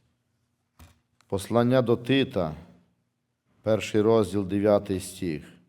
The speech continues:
Послання до Тита, перший розділ, дев'ятий стих. "Держащийся истинного слова, согласно с учением, чтобы он был силен и наставлять в здравом учении,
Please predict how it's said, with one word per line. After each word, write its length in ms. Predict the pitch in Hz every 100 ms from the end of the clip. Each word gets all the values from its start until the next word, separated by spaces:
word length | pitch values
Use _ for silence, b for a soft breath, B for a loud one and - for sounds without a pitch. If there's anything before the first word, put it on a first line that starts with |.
| _ _ _ _ _ _ _ _ _ _ _ _ _ _ _ _ _ -
Послання 520 | 92 - 110 110 107
до 140 | 101
Тита, 380 | 101 123 123 107
перший 460 | - 107 95 - 101
розділ, 420 | 110 107 98 92
дев'ятий 480 | 98 101 95 95 82
стих. 460 | - 95 82 - - _ _ _ _ _ _ _ _
"Держащийся 1600 | 90 104 98 95 131 135 127 - - 120 107 - 120 113 95 - -
истинного 720 | - 131 127 - 123 123 123 117
слова, 680 | - 113 104 90 82 78 80 - _ _ _ _ _ _
согласно 680 | - - 98 98 113 104 107
с 100 | 95
учением, 840 | 101 98 127 127 107 101 92 92 87 B B B B B
чтобы 420 | - - 110 95 110
он 300 | 107 104 92
был 180 | 101
силен 540 | 95 - 127 131 123 123
и 160 | -
наставлять 680 | 104 101 - 101 95 110 107
в 80 | 90
здравом 520 | 87 98 107 104 98 95
учении, 800 | 95 123 123 117 110 107 104